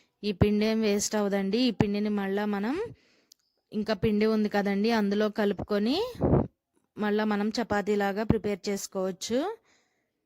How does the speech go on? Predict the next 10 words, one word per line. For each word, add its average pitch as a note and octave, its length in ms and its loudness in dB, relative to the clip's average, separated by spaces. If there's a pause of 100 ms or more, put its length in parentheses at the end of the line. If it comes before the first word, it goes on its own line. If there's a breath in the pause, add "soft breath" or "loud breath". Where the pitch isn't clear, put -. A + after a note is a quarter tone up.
(1400)
ఇలా G#3+ 180 4
ఎక్స్ట్రాగా G#3 460 0
ఉన్న G3+ 240 2
పిండి G3 280 0
అంతటిని G3+ 480 0
తీసుకొని G#3 520 0
బౌల్లా G3+ 420 4
చేసి G3+ 380 -2
పక్కన A3+ 340 0
పెట్టుకోవాలి. F#3+ 680 -2